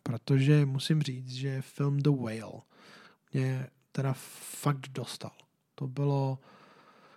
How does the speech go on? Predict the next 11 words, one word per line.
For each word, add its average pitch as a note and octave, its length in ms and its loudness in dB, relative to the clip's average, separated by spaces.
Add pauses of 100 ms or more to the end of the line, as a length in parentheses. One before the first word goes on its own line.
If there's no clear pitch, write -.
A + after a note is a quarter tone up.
(180)
Jednak D#3+ 380 10
ten E3+ 180 10
jeho D#3+ 240 12
výkon D3+ 420 6
byl D#3+ 160 10
bravurní, C3 920 2 (140)
ten C#3+ 300 2
celý D#3 580 4 (300)
setup - 800 2
vlastně C3 460 -6
byl B2 420 -8